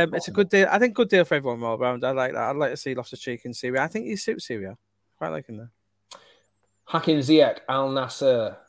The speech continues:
Speaker 2: That is Ronaldo's team.
Speaker 1: Done.
Speaker 2: Done.
Speaker 1: Yeah,
Speaker 2: Nearly.
Speaker 1: that's done.
Speaker 2: Yes.
Speaker 1: Yeah, sorry. That's my caught 'cause Al Nassr, um, apparently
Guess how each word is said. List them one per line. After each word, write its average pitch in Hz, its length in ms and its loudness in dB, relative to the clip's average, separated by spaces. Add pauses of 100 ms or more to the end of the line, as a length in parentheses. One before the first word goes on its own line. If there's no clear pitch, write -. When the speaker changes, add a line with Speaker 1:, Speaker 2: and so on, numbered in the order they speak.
(320)
Speaker 2:
That 113 300 -4
is 110 180 -2
Ronaldo's 110 520 -8
team. 98 500 -14 (540)
Speaker 1:
Done. 151 280 6
Speaker 2:
Done. - 100 -12
Speaker 1:
Yeah, 151 200 4
Speaker 2:
Nearly. 107 180 -2
Speaker 1:
that's 127 280 -2
done. 127 240 -2
Speaker 2:
Yes. - 240 -8
Speaker 1:
Yeah, 123 220 -2
sorry. 123 320 -4 (220)
That's - 200 -14
my 156 260 4
caught 156 320 4
'cause 139 160 -4
Al 160 120 4
Nassr, 147 420 2 (300)
um, 147 80 -6
apparently 151 420 -4